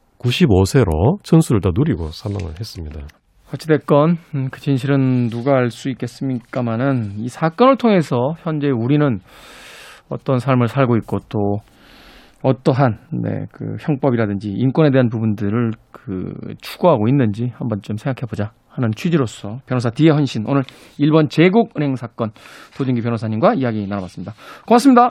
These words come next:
Speaker 1: 고맙습니다.
Speaker 2: 저도 음악 한 곡 소개해드리면서 작별 인사 드리겠습니다. 밥 딜런의 곡 중에서요,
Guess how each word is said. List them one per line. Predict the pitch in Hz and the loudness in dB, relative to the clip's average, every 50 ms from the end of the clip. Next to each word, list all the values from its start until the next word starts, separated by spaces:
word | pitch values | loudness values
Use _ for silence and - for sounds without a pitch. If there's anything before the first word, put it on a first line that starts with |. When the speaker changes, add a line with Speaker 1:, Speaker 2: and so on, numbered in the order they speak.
| - - | -2 -4
Speaker 1:
고맙습니다. | - 117 101 - 117 117 117 123 139 - _ _ _ _ - - - - - - - - - - - - _ _ | -2 -2 -2 0 0 2 4 2 2 0 _ _ _ _ -20 -20 -20 -20 -20 -20 -20 -20 -20 -20 -20 -20 _ _
Speaker 2:
저도 | - 202 196 208 190 | -4 2 4 4 6
음악 | 185 202 196 185 - _ _ _ - | 6 6 6 4 2 _ _ _ -8
한 | 185 180 | -4 -4
곡 | 180 165 | -4 -4
소개해드리면서 | - - 190 180 180 156 160 160 156 127 139 131 165 | -4 -4 -2 -2 0 0 2 0 0 0 0 -2 -2
작별 | - - 151 - 160 147 | -2 -4 -4 -2 -2 -2
인사 | 139 127 131 131 123 117 | -2 -2 0 -2 -2 -2
드리겠습니다. | - - 127 120 120 107 - 113 101 95 117 110 - _ _ - - - - - _ - | -4 -6 -8 -6 -6 -8 -8 -10 -8 -6 -6 -8 -8 _ _ -20 -20 -20 -20 -20 _ 2
밥 | 147 151 160 - | 2 2 4 4
딜런의 | 190 185 175 175 175 170 170 170 | 4 4 6 6 6 6 4 4
곡 | 151 156 - | 4 2 0
중에서요, | - 160 151 139 156 226 240 175 | 0 -2 0 2 4 4 4 4